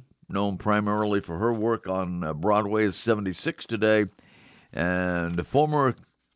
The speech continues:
California Angels and, uh, former Boston Red Sox, uh, left-hander Frank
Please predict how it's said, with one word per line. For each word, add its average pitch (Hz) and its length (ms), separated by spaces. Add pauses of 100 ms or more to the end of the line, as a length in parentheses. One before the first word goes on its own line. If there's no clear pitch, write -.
California 151 760
Angels 170 720 (720)
and, 82 580
uh, 92 140
former 131 340
Boston 143 400
Red 202 180
Sox, - 540
uh, 87 100
left-hander 87 640
Frank - 400